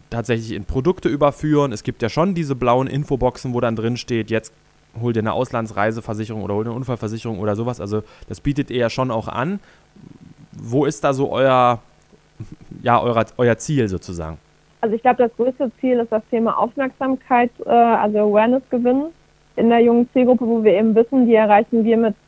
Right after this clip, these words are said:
Speaker 2: klassischer Produktwerbung sehr schwer, das gar nicht. Ähm, da haben wir definitiv das Ziel der Aufmerksamkeit für, ähm, für uns und unsere Produkte zu gewinnen. Letztendlich hat's aber natürlich auch so einen kleinen, so ein, so ein Image-Ziel, sag ich mal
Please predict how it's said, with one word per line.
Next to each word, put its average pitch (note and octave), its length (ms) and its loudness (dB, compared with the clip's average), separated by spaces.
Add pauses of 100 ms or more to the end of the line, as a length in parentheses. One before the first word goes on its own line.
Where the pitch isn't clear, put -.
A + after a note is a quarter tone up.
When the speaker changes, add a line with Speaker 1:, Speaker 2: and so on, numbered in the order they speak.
(140)
Speaker 2:
klassischer A#3 420 2
Produktwerbung G#3+ 800 2
sehr G#3+ 240 4 (120)
schwer, A#3 380 0 (680)
das G#3 180 -2
gar G3+ 200 6
nicht. D#4+ 240 4 (600)
Ähm, G#3+ 760 -2 (280)
da A3+ 440 6
haben A#3 160 -2
wir A3 80 0
definitiv A#3 460 -6
das A3+ 160 -2 (100)
Ziel A3+ 160 2
der - 160 2
Aufmerksamkeit A3+ 800 -2 (140)
für, A3+ 420 0 (400)
ähm, G#3 320 0
für - 100 -8
uns D4+ 320 2
und G#3+ 120 -2
unsere A3 340 0
Produkte A#3+ 540 -2
zu C4+ 80 2
gewinnen. C4 460 4 (280)
Letztendlich A#3 640 4
hat's A#3+ 220 0
aber A3+ 180 4
natürlich A#3 400 4
auch A3 200 2
so A3+ 40 0
einen A3 140 0
kleinen, G#3+ 460 0 (220)
so G#3+ 100 0
ein, G#3+ 180 2
so G#3 160 2
ein G3+ 60 0
Image-Ziel, C4 760 6
sag A#3+ 160 2
ich B3 160 -4
mal A#3 300 0